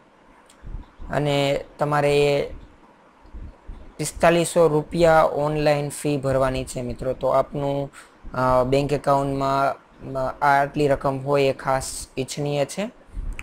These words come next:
ત્યારબાદ જ આપે final submission કરવાનું છે. Final સબમિશનમાં આપને અહીંયા જોઈ શકો છો કે તમારે કેનાથી payment કરવું છે, Net banking, બરાબર,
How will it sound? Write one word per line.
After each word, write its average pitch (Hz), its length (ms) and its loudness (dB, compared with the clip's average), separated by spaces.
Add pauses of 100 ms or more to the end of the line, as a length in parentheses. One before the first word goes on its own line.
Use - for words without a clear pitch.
(100)
ત્યારબાદ 151 480 6
જ 151 200 4 (100)
આપે 143 460 0
final 147 420 -2
submission 139 560 -6
કરવાનું 156 440 0
છે. - 340 -10 (640)
Final 151 260 -2
સબમિશનમાં 147 640 -2
આપને 147 260 -2
અહીંયા 147 400 -2
જોઈ 147 240 0
શકો 147 300 -2
છો 185 260 -8 (540)
કે 131 180 0
તમારે 139 480 0 (640)
કેનાથી 156 360 0
payment 147 360 -4
કરવું 147 260 0
છે, 143 300 -6 (280)
Net 135 200 -4
banking, 143 560 -6 (200)
બરાબર, 156 340 -2